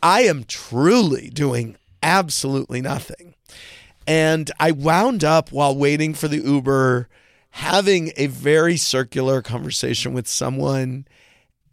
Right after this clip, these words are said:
that then started to kind of push my buttons. And then I started losing my shit a little bit. And then I said to them, "You know what? This is a really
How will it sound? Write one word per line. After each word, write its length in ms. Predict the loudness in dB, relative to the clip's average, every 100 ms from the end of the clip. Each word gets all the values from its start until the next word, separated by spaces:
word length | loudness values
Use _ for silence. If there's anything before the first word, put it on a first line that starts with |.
| _ _ _
that 500 | -10 -2 2 2 0 -4 _ _ _ _ _ _ -12
then 540 | -4 0 2 0 -2
started 480 | -4 0 2 2 0
to 80 | -4
kind 240 | -4 -4
of 80 | -4
push 260 | -4 -6 -6
my 140 | -8
buttons. 540 | -8 -10 -10 -8 -8
And 200 | -4 -4 -2
then 160 | -4 -6 -4
I 200 | -2 0
started 500 | 0 0 2 0 -2
losing 320 | -2 -2 -4
my 140 | -4
shit 240 | -4 -6 -6
a 40 |
little 220 | -4 -4
bit. 240 | 0 -2 -2 -12 -14 -6
And 120 | -2 2
then 160 | 0 2
I 200 | 2 2
said 480 | 2 0 2 2 0
to 140 | -4
them, 520 | 0 0 0 -6 -10 -14 _ _ -18 -18 _ _ _ _ _
"You 120 | -2
know 120 | 0
what? 320 | 2 2 0 -2 _ _ _ _ _ -10
This 460 | -6 0 2 2 0
is 340 | -2 -2 -4 -2
a 100 | -4
really 920 | -4 -10 -6 -2 0 0 0 -4 -8